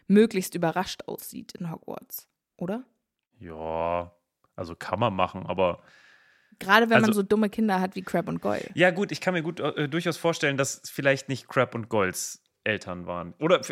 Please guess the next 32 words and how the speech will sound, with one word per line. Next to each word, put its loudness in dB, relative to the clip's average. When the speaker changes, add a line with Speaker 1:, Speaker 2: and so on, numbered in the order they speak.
Speaker 2:
oder 6
andersrum. 0
Vielleicht 0
hat -4
Lucius -2
auch 2
nicht, -6
äh, -2
gesagt, -2
weil -2
er 2
tatsächlich -2
so -6
getickt -8
hat. -4
Aber 4
Crabbe -4
und -8
Goyle 2
haben -6
ja, 0
ne, -6
also -4
da -2
fällt -4
der 0
Apfel -6
vielleicht -6
nicht -14
weit 0
vom -16
Stamm. -4